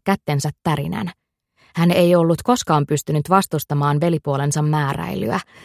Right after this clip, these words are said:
mutta eipä hän ollut koskaan ennen ollutkaan laillisesti ja taloudellisesti vapaa. Kahden päivän päästä hän olisi,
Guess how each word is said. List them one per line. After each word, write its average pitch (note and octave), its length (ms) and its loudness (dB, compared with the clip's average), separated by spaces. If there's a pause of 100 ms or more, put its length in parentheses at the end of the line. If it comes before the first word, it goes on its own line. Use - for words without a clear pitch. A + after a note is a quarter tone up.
(120)
mutta D#3+ 260 -2
eipä D#3+ 240 2
hän D3+ 200 0
ollut D#3 260 0
koskaan D#3 460 -2
ennen D#3+ 320 0
ollutkaan F#3 540 0
laillisesti F3+ 560 0
ja D3+ 140 -2
taloudellisesti D3 840 0
vapaa. - 500 -6 (760)
Kahden F3+ 360 4
päivän C#3+ 340 2
päästä D#3 360 -2
hän D3+ 220 -2
olisi, D#3 440 -2